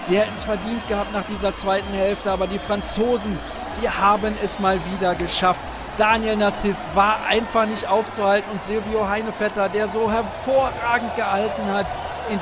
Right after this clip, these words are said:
dieser zweiten Hälfte, er kam mit dem Fuß einfach nicht mehr an den Ball. Wahnsinn, absoluter Wahnsinn, was sich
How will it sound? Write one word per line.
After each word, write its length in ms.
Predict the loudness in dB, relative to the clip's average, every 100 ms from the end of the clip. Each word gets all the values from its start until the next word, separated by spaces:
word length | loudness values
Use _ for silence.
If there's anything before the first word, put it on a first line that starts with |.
| -2
dieser 180 | -2
zweiten 460 | -2 0 0 0 -2
Hälfte, 340 | 0 0 0 -2
er 120 | -4
kam 340 | 0 2 2
mit 140 | 0 -4
dem 120 | -6
Fuß 380 | -4 -6 -4 -4
einfach 440 | -4 0 2 0 0 -4
nicht 300 | -4 -4 -2
mehr 200 | 0 0 -2 -8 -6 2
an 180 | 2 2 -4 -6 -8 -4
den 220 | 0 0 0 -4 -8 -10 -8 -2
Ball. 160 | 0 0 -2 -6 -10 -10 -8 -6 2
Wahnsinn, 400 | 4 4 2 -4 -6 2
absoluter 640 | 2 2 0 0 0 2
Wahnsinn, 340 | 4 4 2 -2
was 140 | -4
sich 100 | -4